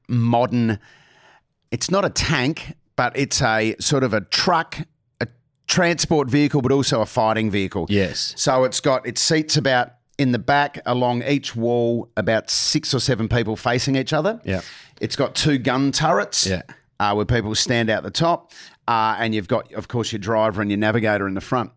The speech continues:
Speaker 2: And the big thing about it is it's got a V-shaped hull, which was an Australian design, which would
Speaker 1: Yes.
Speaker 2: throw an I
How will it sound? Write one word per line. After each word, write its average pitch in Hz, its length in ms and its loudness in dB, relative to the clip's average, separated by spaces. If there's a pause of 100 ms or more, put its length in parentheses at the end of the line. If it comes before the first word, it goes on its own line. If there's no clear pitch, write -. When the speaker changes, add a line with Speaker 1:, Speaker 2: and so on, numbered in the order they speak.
Speaker 2:
And 113 100 2
the 117 40 2
big 131 180 2
thing 131 120 4
about 120 300 2
it 117 60 0
is 95 100 -4
it's 107 80 -4
got 117 140 0
a 107 40 0
V-shaped 110 680 0
hull, 123 260 2
which 104 220 0
was 101 100 -2
an 101 80 0
Australian 107 500 2
design, 104 560 2
which 101 220 -2
would 117 80 2
Speaker 1:
Yes. 101 280 -2
Speaker 2:
throw 120 360 2
an 117 80 2
I 113 220 2